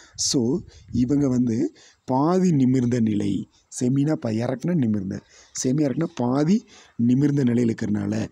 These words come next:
flat cranium. சரிங்களா? So, flat cranium, தட்டையான மண்டையோடு, sloping ஃபோர்ஹெட். sloping ஃபோர்ஹெட் அப்படின்னா, so, here,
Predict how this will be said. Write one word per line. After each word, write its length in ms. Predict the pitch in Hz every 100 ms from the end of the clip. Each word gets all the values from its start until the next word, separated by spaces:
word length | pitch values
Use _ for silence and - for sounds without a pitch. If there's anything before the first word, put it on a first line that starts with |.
| - - _ -
flat 440 | - 156 175 180 - _ _
cranium. 500 | 120 113 107 107 104 90 _ _ -
சரிங்களா? 360 | 113 113 120 127 110 - - -
So, 100 | - 147 -
flat 460 | - 147 156 180 180 _ - _ - - -
cranium, 340 | 131 127 135 - - _ 131
தட்டையான 540 | 123 - 147 131 131 127
மண்டையோடு, 500 | 110 107 113 101 113 156 - - - -
sloping 600 | - 165 190 196 185 185 -
ஃபோர்ஹெட். 540 | 123 113 113 - - - - _ _ _ _ - - _ -
sloping 580 | - 170 196 196 196 190 -
ஃபோர்ஹெட் 460 | 143 135 135 131 - - _ _ -
அப்படின்னா, 400 | 113 117 127 196 - _ _ _ _ _ _ _ _ _ _ _ _ _ _ _ _ _ _ _ _ _ _ _ _ _ _ _ _ _ _ -
so, 60 | 123 151
here, 240 | 147 117